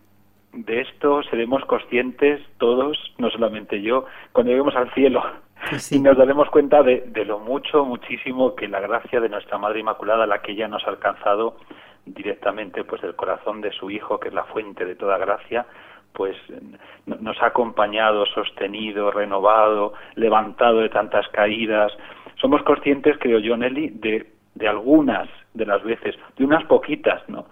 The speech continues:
Speaker 2: Mm.
Speaker 1: veces en las que esto ha ocurrido, aunque somos también conscientes de que si no fuera por la gracia del Señor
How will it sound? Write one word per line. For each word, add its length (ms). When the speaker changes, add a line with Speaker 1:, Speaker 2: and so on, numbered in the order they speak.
Speaker 2:
Mm. 80
Speaker 1:
veces 440
en 100
las 160
que 220
esto 200
ha 40
ocurrido, 500
aunque 220
somos 260
también 300
conscientes 480
de 120
que 180
si 120
no 140
fuera 260
por 80
la 80
gracia 300
del 140
Señor 340